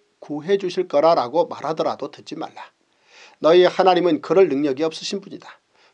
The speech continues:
북이스라엘도 하나님을 믿었지만 보라,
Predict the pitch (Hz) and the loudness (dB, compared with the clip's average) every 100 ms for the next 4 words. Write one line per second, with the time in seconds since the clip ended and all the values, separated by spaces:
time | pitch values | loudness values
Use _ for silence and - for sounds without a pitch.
0 | _ 269 - 202 196 202 175 151 165 165 | _ -12 -4 -2 2 4 4 4 0 0
1 | 175 175 160 131 120 135 - 131 156 - | -2 -2 -4 -6 -8 -12 -10 -10 -10 -12
2 | _ _ 139 - | _ _ -14 -14